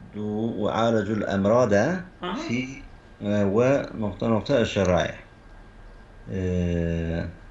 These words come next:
Speaker 2: Hastalığı
Speaker 1: أسسوا
Speaker 2: de-, evet, hastalık, yani onlardan önce bak ilmi kaydetmişlerdir. Onlardan önce şeyi söylemişlerdir. Onlardan önce hastaları,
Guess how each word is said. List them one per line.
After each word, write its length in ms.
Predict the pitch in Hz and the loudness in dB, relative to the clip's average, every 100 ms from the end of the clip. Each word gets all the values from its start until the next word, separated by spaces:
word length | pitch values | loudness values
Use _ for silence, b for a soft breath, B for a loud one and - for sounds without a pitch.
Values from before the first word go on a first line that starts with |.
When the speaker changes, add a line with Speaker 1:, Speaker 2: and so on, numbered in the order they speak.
| - | 0
Speaker 2:
Hastalığı 340 | 127 127 - 98 | 0 2 4 4
Speaker 1:
أسسوا 240 | - 131 | 6 4
Speaker 2:
de-, 140 | 139 - - | 4 0 -6
evet, 360 | 175 160 160 - | -2 -2 -4 -8
hastalık, 360 | 190 185 175 - | -8 -8 -8 -8
yani 220 | 196 175 175 202 | -4 -4 -6 -4
onlardan 540 | 202 202 233 262 269 | -4 -2 -2 -2 -4
önce 380 | 254 254 196 165 | -8 -6 -6 -2
bak 160 | 190 - - | -2 -4 -10
ilmi 380 | 185 185 220 220 | -10 -8 -8 -6
kaydetmişlerdir. 720 | 185 170 165 160 170 139 147 143 165 | -6 -6 -8 -14 -6 -6 -6 -10 -10
Onlardan 400 | 160 175 214 185 208 | -6 -6 -6 -10 -10
önce 240 | 208 214 | -10 -8
şeyi 320 | - 170 190 190 | -8 -10 -12 -10
söylemişlerdir. 600 | 185 156 151 165 151 147 170 | -10 -10 -10 -10 -10 -10 -10
Onlardan 380 | 165 170 196 208 | -8 -8 -8 -10
önce 220 | 208 208 208 | -10 -10 -10
hastaları, 520 | 180 - 180 165 | -10 -10 -8 -6